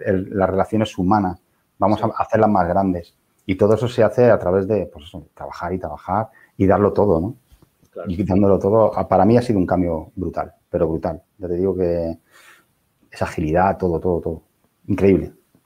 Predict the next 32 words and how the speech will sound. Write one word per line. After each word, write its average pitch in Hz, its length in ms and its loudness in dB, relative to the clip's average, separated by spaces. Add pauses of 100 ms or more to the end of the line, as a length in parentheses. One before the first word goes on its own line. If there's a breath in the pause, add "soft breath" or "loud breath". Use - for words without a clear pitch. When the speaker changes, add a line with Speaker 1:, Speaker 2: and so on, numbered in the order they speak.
Speaker 2:
Y - 60 -16
Speaker 1:
increíble. 90 260 0
Speaker 2:
fíjate, 135 220 -6 (200)
no 123 80 -8
hemos 139 220 -8
hablado 139 220 0
del 139 160 0
dinero, 117 460 -4
porque 110 240 -4
el 113 80 0
dinero 120 260 -2
al 147 100 -2
final, 147 360 -4 (800)
Speaker 1:
No. - 280 -4 (840)
Speaker 2:
¿para 127 180 0
ti - 140 -14
qué 131 140 2
es? - 200 -6 (2000)
Speaker 1:
Es 135 120 4
la 160 100 8
moneda 127 340 8
de 90 100 4
cambio, 107 340 4
o 87 40 -4
sea, 110 140 0
es 104 100 0
al 127 80 0
final 131 380 0
te 139 80 2
hace 127 160 2
falta 143 320 2
para, 104 760 4